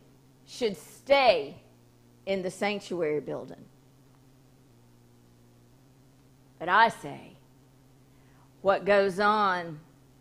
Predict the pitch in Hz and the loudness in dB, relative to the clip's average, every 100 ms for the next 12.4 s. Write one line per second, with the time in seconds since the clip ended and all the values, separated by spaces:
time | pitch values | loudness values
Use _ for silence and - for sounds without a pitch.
0 | - 175 170 - 220 196 170 185 240 208 | -8 -6 -4 0 0 0 -2 2 2 0
1 | 160 151 147 139 _ _ _ _ _ _ | -4 -10 -14 -16 _ _ _ _ _ _
2 | _ - 254 208 185 175 - 302 320 330 | _ -4 -2 0 -4 -8 -2 2 4 2
3 | 196 127 - - - - - _ _ _ | -2 -8 -18 -20 -20 -20 -20 _ _ _
4 | _ _ _ _ _ _ _ _ 185 165 | _ _ _ _ _ _ _ _ -2 -2
5 | 170 208 202 - 170 233 294 262 196 165 | -2 0 0 0 -2 2 2 2 0 -4
6 | 175 165 151 - 165 160 165 160 156 156 | -6 -6 -8 -10 -10 -4 -4 -4 -6 -10
7 | - 233 311 311 302 170 180 160 165 - | -10 -6 -4 -4 -2 2 2 2 0 -6
8 | - 180 170 - - 294 359 311 - 180 | -6 -4 -4 -6 -2 4 4 4 2 -2
9 | 160 156 151 - - - _ _ _ _ | -2 -2 -6 -10 -20 -20 _ _ _ _
10 | _ _ _ _ _ _ _ _ _ _ | _ _ _ _ _ _ _ _ _ _
11 | _ - 170 185 185 170 151 - 151 - | _ -10 -4 -2 -2 -4 -8 -12 -12 -4
12 | 175 170 - - | -4 -4 -10 -20